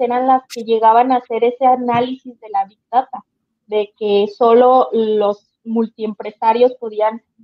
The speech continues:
realizar este tipo de, de análisis de, de información. Pero, eh, ¿qué pasa hoy en día con los contadores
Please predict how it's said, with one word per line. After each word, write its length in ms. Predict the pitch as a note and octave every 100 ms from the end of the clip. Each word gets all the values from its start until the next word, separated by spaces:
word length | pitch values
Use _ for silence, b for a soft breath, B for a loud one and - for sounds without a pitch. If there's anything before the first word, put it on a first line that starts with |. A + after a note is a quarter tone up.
| A#3
realizar 560 | A#3 A3 A3 - G#3+ G#3+ -
este 440 | A3 - A3 A#3
tipo 320 | A#3+ A3+ A#3 A3
de, 500 | A3+ G#3+ G#3 F#3+ -
de 100 | G3+
análisis 800 | G3 G#3+ A#3 A#3 A#3 - A3+ G#3+ -
de, 380 | G3+ G3 F#3+ F3+ G3+
de 100 | G#3+
información. 800 | G#3+ - G3+ G3 - B3 B3+ - _ _ _ _ -
Pero, 580 | C4 B3+ B3 B3 A#3+ _ _ _ _ _ _ _ _
eh, 260 | B3+ A#3+ A#3 E4+
¿qué 80 |
pasa 480 | C#4 F4 F4+ G4 G4 -
hoy 240 | C#4+ C#4
en 100 | D#4+
día 380 | C#4+ C4 C4+ C4+
con 300 | - B3 A#3
los 180 | A3+ A3+
contadores 760 | - A3+ A#3 A3 A#3 A#3+ C#4